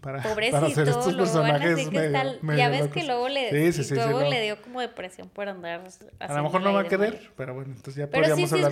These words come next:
Speaker 1: con,
Speaker 2: bueno.
Speaker 1: con Ethan Hawke, pero sí, yo creo que Evan Peters podría ser ahí un,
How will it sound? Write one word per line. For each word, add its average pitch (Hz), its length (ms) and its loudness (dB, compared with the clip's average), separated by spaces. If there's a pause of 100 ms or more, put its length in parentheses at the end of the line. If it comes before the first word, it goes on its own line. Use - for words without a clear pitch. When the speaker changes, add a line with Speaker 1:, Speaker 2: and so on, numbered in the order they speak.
Speaker 1:
con, 302 80 4
Speaker 2:
bueno. - 120 -4
Speaker 1:
con 143 120 -2
Ethan 143 220 -2
Hawke, 196 260 -2
pero 135 200 -6
sí, 131 360 -10
yo 147 140 -8
creo 160 160 -6
que 123 300 -12 (140)
Evan 147 280 -2
Peters 135 300 -8
podría 127 320 -12
ser 127 220 -14
ahí 131 180 -12
un, 127 160 -12